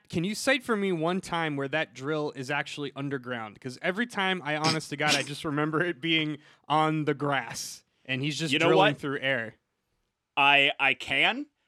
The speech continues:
Speaker 2: and it is in the same game, in Sonic
Speaker 1: Okay.
Speaker 2: the Hedgehog number two, level number six, when it returns as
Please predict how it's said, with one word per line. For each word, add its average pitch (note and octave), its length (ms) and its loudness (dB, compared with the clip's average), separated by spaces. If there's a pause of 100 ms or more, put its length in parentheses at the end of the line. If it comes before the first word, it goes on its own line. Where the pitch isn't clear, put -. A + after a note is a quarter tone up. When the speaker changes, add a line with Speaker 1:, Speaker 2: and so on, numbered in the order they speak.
(140)
Speaker 2:
and C#3+ 120 2
it C#3+ 80 4
is C#3 160 2
in C#3+ 140 -2
the B2+ 80 -2
same G#3 380 2
game, G3 360 0 (400)
in B2+ 160 0
Sonic F3 400 2
Speaker 1:
Okay. D#3 60 -2
Speaker 2:
the D3+ 100 -2
Hedgehog D#3 520 0
number C#3+ 280 0
two, E3+ 420 0 (340)
level D3+ 380 2
number D3 380 0
six, - 720 -2 (300)
when C#3 140 -2
it - 100 -4
returns E3+ 680 -2 (120)
as C3 420 0